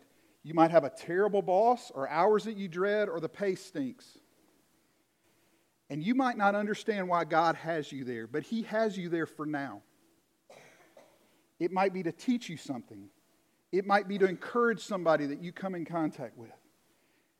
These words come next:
And honestly, you might never know the why. Now,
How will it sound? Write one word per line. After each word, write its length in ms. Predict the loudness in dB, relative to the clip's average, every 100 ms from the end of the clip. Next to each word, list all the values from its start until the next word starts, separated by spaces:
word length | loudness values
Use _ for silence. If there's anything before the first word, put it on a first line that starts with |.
| _ _ _
And 100 | -6
honestly, 500 | 0 4 4 2 0
you 140 | 2
might 220 | 4 4 2
never 500 | 0 2 4 2 0
know 260 | 0 0
the 140 | 0 -2
why. 380 | -4 -6 -10 -20 _ _ _ _ _ _ _ _ _ _ _ _ _ _ _ 2
Now, 280 | 4 4